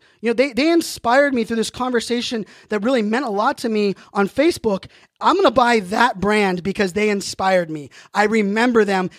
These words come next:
because they had a conversation with me. I remember them because they understand me.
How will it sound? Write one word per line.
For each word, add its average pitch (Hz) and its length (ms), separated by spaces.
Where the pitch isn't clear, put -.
because 196 240
they 202 80
had 202 100
a 185 60
conversation 196 720
with 185 120
me. 185 140
I 202 80
remember 226 560
them 202 240
because 202 240
they 202 140
understand 190 600
me. 147 220